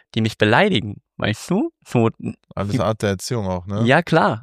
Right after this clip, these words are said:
Speaker 1: Und das ist halt auch ein Punkt, dass so Leute, ich verurteile deswegen auch gar niemanden dafür, weil die kennen's vielleicht gar nicht anders.
Speaker 2: Mhm.
Speaker 1: Und wenn du vielleicht schon fünfzig, sechzig, fünfundsechzig bist und immer diese Unzufriedenheit aus deinem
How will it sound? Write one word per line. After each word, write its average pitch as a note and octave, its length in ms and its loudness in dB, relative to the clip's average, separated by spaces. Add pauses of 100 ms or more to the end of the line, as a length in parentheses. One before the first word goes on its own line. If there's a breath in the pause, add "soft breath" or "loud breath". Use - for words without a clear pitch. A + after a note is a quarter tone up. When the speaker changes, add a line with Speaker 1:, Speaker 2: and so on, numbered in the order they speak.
Speaker 1:
Und B2+ 160 -2
das D3+ 200 0
ist - 140 -4
halt - 120 -4
auch D#3+ 240 2
ein B2 120 -4
Punkt, D3+ 280 -2
dass - 160 -6
so C3 80 0
Leute, C3+ 420 2 (640 loud breath)
ich - 140 -10
verurteile - 520 2
deswegen G#2+ 300 -2
auch A#2 140 -6
gar A#2 160 0
niemanden B2+ 420 2
dafür, B2+ 460 0
weil A2+ 220 2
die F#3 260 -10
kennen's - 360 -4
vielleicht - 260 -2
gar G#2 100 -2
nicht G2+ 160 -4
anders. G2+ 440 -2
Speaker 2:
Mhm. G#2 420 -12
Speaker 1:
Und - 100 -2
wenn A#2 60 2
du A#2+ 80 0
vielleicht C#3 260 2
schon B2 280 2
fünfzig, D#3+ 440 2
sechzig, C#3 500 0
fünfundsechzig F3 680 0
bist C#3 240 0 (320 loud breath)
und C3+ 160 -4
immer G3+ 180 4
diese D#3 260 2
Unzufriedenheit C#3+ 840 0
aus - 180 0
deinem G#2 220 2